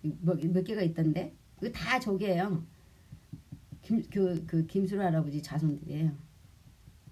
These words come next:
<laughs> 내가 웃겨 죽겠다니까.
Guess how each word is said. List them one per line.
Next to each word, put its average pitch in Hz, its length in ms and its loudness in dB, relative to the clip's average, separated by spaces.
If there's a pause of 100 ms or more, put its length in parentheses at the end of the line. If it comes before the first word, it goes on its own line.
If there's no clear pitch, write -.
(3750)
<laughs> - 1500 -4
내가 247 300 4
웃겨 214 420 -2
죽겠다니까. 180 920 0